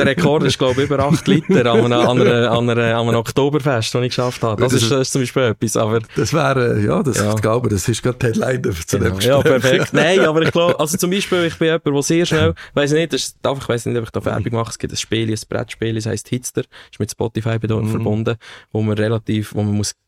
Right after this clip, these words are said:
Speaker 1: Stücke können, also Lieder,
Speaker 2: Mhm.
Speaker 1: Poplieder oder
Speaker 2: Mhm.
Speaker 1: ältere. Und ich bin ziemlich gut in so
Speaker 2: Mhm.
Speaker 1: Sachen. Also ich kann sehr schnell Lieder und
Speaker 2: Mhm.
Speaker 1: Interpreten. Ähm, ist vielleicht jetzt so etwas, aber ist jetzt
Speaker 2: Mhm.
Speaker 1: nicht ein mega cooler Fact
Speaker 2: Mhm.
Speaker 1: über mich.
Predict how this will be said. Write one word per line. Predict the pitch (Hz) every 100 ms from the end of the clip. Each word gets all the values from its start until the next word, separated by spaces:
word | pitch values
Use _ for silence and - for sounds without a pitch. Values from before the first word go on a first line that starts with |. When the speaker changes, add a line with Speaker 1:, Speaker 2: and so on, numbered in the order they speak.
| _ -
Speaker 1:
Stücke | - 110 - 110
können, | -
also | 95 95
Lieder, | 95 101 - -
Speaker 2:
Mhm. | - 98
Speaker 1:
Poplieder | 101 104 98 101 90
oder | 107
Speaker 2:
Mhm. | 101
Speaker 1:
ältere. | 98 98 98 - - - _
Und | - 101 101 -
ich | - -
bin | - 110 110 -
ziemlich | - 135 127
gut | 113 104 -
in | 107
so | 107
Speaker 2:
Mhm. |
Speaker 1:
Sachen. | 107 95 92 95
Also | 95 -
ich | 98 -
kann | 104 - 107
sehr | 101 104
schnell | - 104
Lieder | 104 101
und | 98
Speaker 2:
Mhm. | 101
Speaker 1:
Interpreten. | 101 - 104 104 107 101 - - - -
Ähm, | 95 95 95 - _ _ -
ist | 95
vielleicht | 107 98
jetzt | - -
so | - 92
etwas, | - -
aber | 95
ist | 98
jetzt | 107
Speaker 2:
Mhm. | 95
Speaker 1:
nicht | 92
ein | 92
mega | 90 - -
cooler | - - -
Fact | - 107
Speaker 2:
Mhm. | 95 101
Speaker 1:
über | 101 -
mich. | -